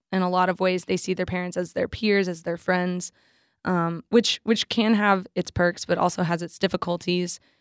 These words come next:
Um, but youth ministry provides the ability for a youth to share something about their life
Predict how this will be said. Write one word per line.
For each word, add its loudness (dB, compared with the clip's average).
Um, -2
but 2
youth 2
ministry 0
provides 2
the 4
ability 2
for 2
a 0
youth -4
to -6
share 2
something -2
about 0
their 4
life -2